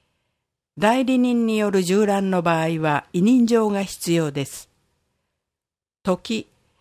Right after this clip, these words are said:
四月一日から五月七日の月曜から金曜、九時から十七時三十分。金曜は十九時まで。祝日、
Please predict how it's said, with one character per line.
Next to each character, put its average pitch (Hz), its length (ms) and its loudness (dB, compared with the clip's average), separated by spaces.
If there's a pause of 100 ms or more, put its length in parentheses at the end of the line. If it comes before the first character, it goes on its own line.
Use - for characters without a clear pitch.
(140)
四 214 200 -2
月 240 480 -2
一 226 140 -2
日 214 260 -6
か 180 180 -4
ら 131 240 -4 (400)
五 254 140 6
月 214 340 -2
七 170 280 -2
日 175 180 -2
の 170 240 0 (140)
月 202 360 -2
曜 269 260 4
か 147 140 -2
ら 135 160 -2
金 202 360 -2
曜、 165 320 -2 (400)
九 285 140 2
時 226 200 -4
か 139 180 -2
ら 131 320 -6
十 233 320 2
七 220 300 0
時 165 120 -4
三 156 300 -2
十 165 140 -4
分。 117 360 -10 (800)
金 254 240 4
曜 240 260 2
は 131 280 -2
十 208 260 0
九 180 160 -6
時 156 140 -4
ま 117 160 -6
で。 - 180 -20 (960)
祝 220 300 -2
日、 208 460 0